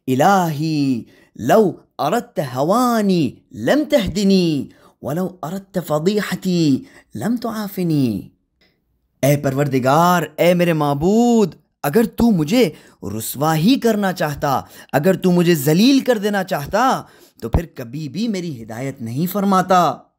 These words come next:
और अगर मेरे ऐबों को और बुराइयों को दूसरों के सामने आश्कार कर देना चाहता और मुझे हकीर करना चाहता, तो अभी तक मेरी पर्दापोशी न करता। अजीज़ान मोहतरम, सूए ज़न और बदगुमानी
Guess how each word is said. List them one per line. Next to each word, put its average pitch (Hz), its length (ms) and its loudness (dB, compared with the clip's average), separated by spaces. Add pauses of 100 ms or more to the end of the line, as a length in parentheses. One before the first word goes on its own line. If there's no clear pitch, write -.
(880)
और 220 380 2
अगर 226 240 2
मेरे 226 240 2
ऐबों 233 480 0
को 214 200 0 (360)
और 180 160 2 (100)
बुराइयों 185 540 2
को 190 440 2 (260)
दूसरों 285 500 -2
के 226 120 0
सामने 226 480 2
आश्कार 226 720 2
कर 240 200 -4
देना 196 260 -2
चाहता 160 420 -2
और 202 280 2
मुझे 220 260 2
हकीर 285 440 4
करना 233 320 -2
चाहता, 175 580 -4 (300)
तो - 80 -8
अभी 202 260 0
तक 214 200 2
मेरी 160 240 0
पर्दापोशी 135 880 -2 (280)
न 113 260 0
करता। 196 440 -2 (1500)
अजीज़ान 226 360 2
मोहतरम, 233 460 0
सूए 262 440 2
ज़न 180 380 -2
और 170 220 -2
बदगुमानी 175 920 -2